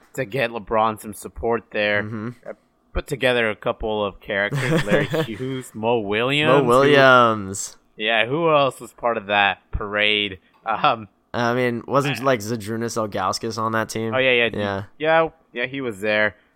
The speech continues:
Speaker 1: Um, but he steps into this role, but yeah, you're right. I'm not sure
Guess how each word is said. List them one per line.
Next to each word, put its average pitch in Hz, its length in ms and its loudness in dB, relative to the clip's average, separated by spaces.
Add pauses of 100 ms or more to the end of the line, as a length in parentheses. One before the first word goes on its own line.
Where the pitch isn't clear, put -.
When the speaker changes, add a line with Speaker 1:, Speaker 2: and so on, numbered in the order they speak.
(120)
Speaker 1:
Um, 120 360 4 (200)
but 160 140 -4
he 175 60 -2
steps 175 280 0
into 160 220 -2
this 131 240 -4
role, 139 320 4
but 131 160 -2
yeah, 139 160 4
you're 135 160 2
right. 135 420 4
I'm 135 120 -4
not 160 200 4
sure 151 460 0